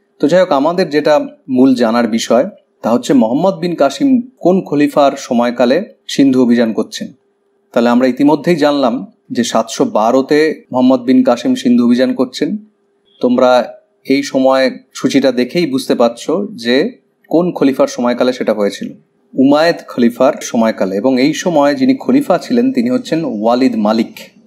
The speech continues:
ওকে, তাহলে সঠিক উত্তর হচ্ছে অপশন বি, উমায়দ খলিফা।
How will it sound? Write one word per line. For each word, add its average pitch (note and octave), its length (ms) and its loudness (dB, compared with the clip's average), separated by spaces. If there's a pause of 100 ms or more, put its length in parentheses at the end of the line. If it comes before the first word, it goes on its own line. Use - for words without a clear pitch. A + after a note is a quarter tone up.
(320)
ওকে, C3+ 340 -2 (340)
তাহলে A2 160 -2
সঠিক E3 320 -4
উত্তর C3+ 240 -2
হচ্ছে D#3+ 440 -4
অপশন A2+ 380 -2
বি, D3+ 400 0 (220)
উমায়দ D3 420 2
খলিফা। G#2+ 440 -2